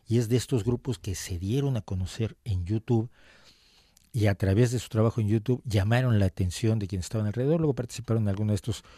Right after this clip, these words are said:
concursos de talento que hubo en Estados Unidos, y si mal no recuerdo lo ganaron, pero me parece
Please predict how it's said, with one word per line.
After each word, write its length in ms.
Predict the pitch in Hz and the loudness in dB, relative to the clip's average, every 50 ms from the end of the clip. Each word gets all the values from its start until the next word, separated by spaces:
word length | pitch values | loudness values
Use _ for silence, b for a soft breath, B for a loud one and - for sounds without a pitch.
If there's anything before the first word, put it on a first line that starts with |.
| B B B | B B B
concursos 480 | - 107 98 - 113 101 - 120 101 90 | -4 -4 -2 0 -2 -2 0 0 0 0
de 80 | 98 | -2
talento 420 | - - 98 95 90 95 95 - 87 | 0 0 0 0 2 0 0 -2 -2
que 120 | - 110 | 0 2
hubo 100 | 98 90 | 2 4
en 80 | 92 92 | 2 2
Estados 380 | 87 - - 104 101 - - | 0 2 2 2 2 2 0
Unidos, 360 | 104 107 117 123 117 117 - - | 0 2 2 2 2 0 -4 -6
y 100 | - 98 - | -12 -14 -12
si 200 | - - - 110 | -12 -6 -2 0
mal 200 | 101 110 123 127 123 | 2 4 4 4 4
no 80 | 120 | 2
recuerdo 420 | 101 98 90 - - 113 113 107 104 | 0 0 -4 -2 0 0 2 2 2
lo 180 | 95 90 90 85 | 2 2 0 0
ganaron, 460 | 90 87 95 117 131 131 139 143 135 b b b b b b b b b b b b b b - _ _ _ _ _ _ _ _ _ _ _ _ - _ - - | 0 0 0 0 0 0 -2 -2 -4 b b b b b b b b b b b b b b -20 _ _ _ _ _ _ _ _ _ _ _ _ -20 _ -8 2
pero 180 | - 120 117 | 4 4 6
me 140 | 117 107 101 | 6 4 2
parece 480 | - - 107 107 113 - - - 117 | 2 2 0 2 0 0 -2 -4 -6